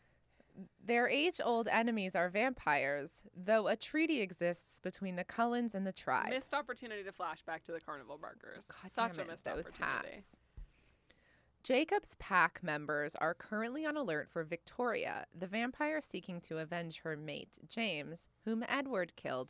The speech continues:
Speaker 1: to protect Bella."
Speaker 2: My one pro-, my one problem with this movie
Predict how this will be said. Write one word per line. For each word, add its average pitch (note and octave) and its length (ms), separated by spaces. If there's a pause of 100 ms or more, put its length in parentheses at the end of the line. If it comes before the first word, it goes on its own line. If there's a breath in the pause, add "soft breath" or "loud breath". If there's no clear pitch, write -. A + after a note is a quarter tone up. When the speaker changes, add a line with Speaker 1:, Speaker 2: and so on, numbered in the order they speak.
Speaker 1:
to - 120
protect - 540
Bella." - 360 (1700 soft breath)
Speaker 2:
My D#4+ 160
one B3 380
pro-, F#3 160 (100)
my F#3+ 140
one A#3+ 380
problem F#3 380
with C3+ 120
this - 240
movie F3+ 420